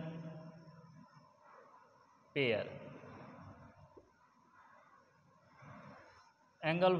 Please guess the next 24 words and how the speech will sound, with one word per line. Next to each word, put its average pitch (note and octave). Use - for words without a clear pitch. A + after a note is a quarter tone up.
one G3
plus E3+
one F3
ten C#3
equal C3
to C#3
one B2+
eighty, G#2+
angle B2+
one C#3+
equal D#3
to E3+
one D3
eighty D#3
minus B2+
one A#2
ten, G2+
then B2
angle A#2
one C#3
equal A2
to A2
seventy G2+
degree। -